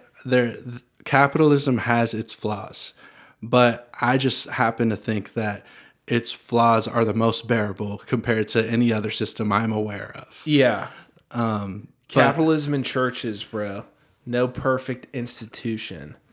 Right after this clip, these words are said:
Speaker 1: No, no perfect institution. But, um, all right, we're at fifty minutes. Let's talk about something else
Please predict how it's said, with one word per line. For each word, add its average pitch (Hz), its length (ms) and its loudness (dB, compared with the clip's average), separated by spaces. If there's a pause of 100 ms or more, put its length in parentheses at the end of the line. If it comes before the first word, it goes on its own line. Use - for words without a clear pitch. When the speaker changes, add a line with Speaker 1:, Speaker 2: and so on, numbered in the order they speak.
Speaker 1:
No, 113 380 -6
no 117 360 -2
perfect 113 420 -6
institution. 107 720 -8
But, 113 220 -8 (500)
um, 107 560 -2 (520)
all 127 80 -2
right, 110 200 -6
we're 143 220 4
at 127 340 0
fifty 135 500 0
minutes. 113 480 -4 (140)
Let's 131 380 0
talk 123 280 2
about 113 260 0
something 107 420 -2
else 104 340 -4